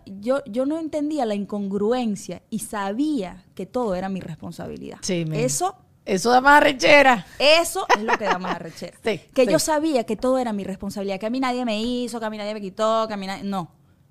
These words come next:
Speaker 1: Todo era mi responsabilidad. Y yo le decía esto a ella llorando.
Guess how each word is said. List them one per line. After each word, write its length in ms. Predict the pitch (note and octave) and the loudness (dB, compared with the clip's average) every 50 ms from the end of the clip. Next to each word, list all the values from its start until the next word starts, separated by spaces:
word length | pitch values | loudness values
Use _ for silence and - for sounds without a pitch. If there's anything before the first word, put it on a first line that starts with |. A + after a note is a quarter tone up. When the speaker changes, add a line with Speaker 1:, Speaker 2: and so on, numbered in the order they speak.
| _ _ - | _ _ -4
Speaker 1:
Todo 240 | - A#3 A3 G3+ | -2 0 0 0
era 140 | F#3+ F3+ F3+ | 0 -2 -4
mi 100 | F3+ F3 | -8 -10
responsabilidad. 880 | F3 F3+ F3+ - G3 F#3 E3+ F3 E3+ E3 D#3+ E3 E3+ G3 - - - _ _ _ _ _ _ _ - | -10 -12 -12 -12 -12 -12 -12 -10 -12 -12 -12 -12 -12 -14 -14 -14 -16 _ _ _ _ _ _ _ -12
Y 120 | G3+ G3 | -10 -8
yo 220 | E3+ F3+ F#3 G#3+ B3 | -6 -6 -6 -6 -4
le 140 | C4 C4+ B3 | -6 -6 -6
decía 380 | G#3 F#3+ - - A#3 A#3+ A#3+ | -6 -8 -8 -6 -4 -4 -4
esto 260 | A#3 G#3+ - - B3+ | -6 -8 -8 -8 -6
a 80 | B3 G#3+ | -4 -4
ella 280 | F3+ F3 E3+ F3 F#3 - | -4 -4 -6 -8 -10 -12
llorando. 920 | F3+ E3+ E3 F#3+ F#3 F#3+ F#3 G#3 A3+ A3 F#3+ F3 E3 E3 E3+ F#3 F3+ G#3 | -10 -6 -4 -4 -2 -2 -2 -2 -2 -4 -4 -6 -8 -10 -12 -14 -16 -18